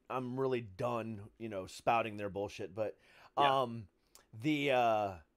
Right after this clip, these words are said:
Speaker 1: one of 'em was like, you know, "If you don't believe this, then you're just, you know, indoctrinated into your own,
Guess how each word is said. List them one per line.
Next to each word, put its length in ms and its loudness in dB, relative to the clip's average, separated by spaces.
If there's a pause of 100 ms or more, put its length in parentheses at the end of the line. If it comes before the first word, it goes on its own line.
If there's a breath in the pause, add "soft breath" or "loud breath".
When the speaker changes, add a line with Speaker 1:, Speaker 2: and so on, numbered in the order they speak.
(680)
Speaker 1:
one 240 4
of 100 4
'em 120 4
was 140 0
like, 320 4 (160)
you 100 -4
know, 100 2
"If 140 -4
you 80 0
don't 160 4
believe 440 2
this, 340 2
then 240 -2
you're 180 0
just, 280 -2
you 80 -2
know, 160 0
indoctrinated 720 2
into 240 -6
your 140 0
own, 440 -2